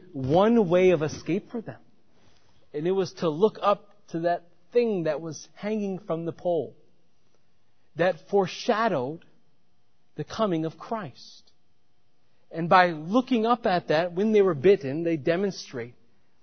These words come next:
their faith in trusting in the promise that when they look up, they would be healed, right? And they would, and they would continue to live. Well, brothers and sisters, we need to see that the healing in the wilderness,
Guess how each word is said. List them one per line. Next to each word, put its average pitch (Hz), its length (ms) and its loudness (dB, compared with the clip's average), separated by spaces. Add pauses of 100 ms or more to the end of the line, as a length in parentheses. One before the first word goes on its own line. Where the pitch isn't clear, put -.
(480)
their 147 280 -6 (220)
faith 196 280 2 (760)
in 135 100 -10
trusting 190 580 -4
in 147 140 -4
the 147 80 -4
promise 156 680 -8
that 143 160 -8 (920)
when 151 120 -6
they 156 120 -2
look 175 320 -2
up, 185 260 -2
they 160 100 -2
would 143 160 -4
be 143 100 -4
healed, 156 560 -4 (920)
right? 131 160 -10
And 139 180 -8
they 147 80 -4
would, 147 220 -2 (180)
and 147 140 -6
they 156 80 -2
would 156 140 -6
continue 170 460 -4
to 160 140 -4
live. 156 320 0 (1400)
Well, 143 100 -16
brothers 175 340 0
and 170 100 -2
sisters, 180 400 -8
we 165 80 -2
need 180 200 -2
to 165 80 -4
see 226 260 -4
that 175 180 -2
the 151 120 -4
healing 247 520 2
in 202 140 0
the 190 80 0
wilderness, 160 760 -2